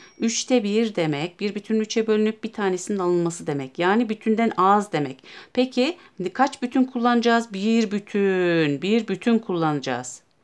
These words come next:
Bütünü kaça böleceğiz? Üç eş parçaya. Bak bütünümüz burada. Hadi onu üçe bölelim. Evet, bütünümüzü üçe böldük. Bakın,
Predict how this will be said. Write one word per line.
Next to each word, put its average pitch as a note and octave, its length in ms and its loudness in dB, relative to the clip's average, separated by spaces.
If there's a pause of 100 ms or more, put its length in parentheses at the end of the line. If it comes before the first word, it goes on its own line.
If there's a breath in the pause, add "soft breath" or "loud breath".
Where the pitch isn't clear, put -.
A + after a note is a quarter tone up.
(360 loud breath)
Bütünü C4+ 300 2
kaça C#4 320 2
böleceğiz? B3 540 4
Üç - 180 -2
eş A3 200 0
parçaya. E3 460 0
Bak A3 220 -2
bütünümüz A3+ 540 2
burada. F#3+ 340 -2
Hadi B3+ 240 0
onu A3 380 4
üçe G#3+ 260 2
bölelim. D#3+ 440 2 (720)
Evet, C4 360 0
bütünümüzü C#4 580 2
üçe B3+ 340 -2
böldük. A#3+ 520 4
Bakın, G3+ 520 0